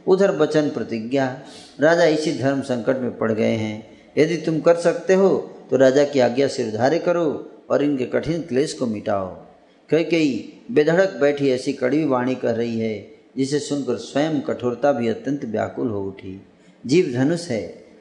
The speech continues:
वचन बहुत से तीर हैं और मानो राजा ही कोमल निशान के समान हैं। इस सारे साज समान के साथ मानो स्वयं कठोरपन श्रेष्ठ वीर का शरीर धारण करके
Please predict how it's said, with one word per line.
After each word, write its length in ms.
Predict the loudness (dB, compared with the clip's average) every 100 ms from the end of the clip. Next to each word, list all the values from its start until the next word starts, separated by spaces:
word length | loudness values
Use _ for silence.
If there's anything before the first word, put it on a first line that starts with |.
| 0
वचन 340 | 2 2 2
बहुत 300 | 2 2 2
से 80 | 0
तीर 300 | 2 2 2
हैं 480 | 0 -2 -8 -16 -4 2
और 200 | 2 2
मानो 260 | 0 2
राजा 300 | 2 2 2
ही 120 | 0
कोमल 380 | -2 -2 0 0 -2 -8
निशान 480 | -8 -4 -4 -4 -6
के 80 | -10
समान 420 | -10 -8 -6 -6
हैं। 360 | -6 -10 -16 -18 -20 _ _ -20 _ _ _ _ -20 _ _ -20 -20 -20 -20 -20 -20 -2
इस 260 | 2 2 6
सारे 580 | 6 8 6 4 0 -6 -14 -16 -4
साज 300 | 4 6 6
समान 460 | 2 2 2 2 0
के 80 |
साथ 340 | 0 2 2 2
मानो 280 | 0 0 -2
स्वयं 360 | -2 -2 -2
कठोरपन 640 | -2 -2 0 0 0 0 0
श्रेष्ठ 440 | -2 -4 -4 -8 -12 -14 -20 -4
वीर 220 | 0 2
का 160 | 2 -2
शरीर 360 | 0 0 2 2
धारण 260 | 2 0
करके 520 | 0 -2 -2 -6 -6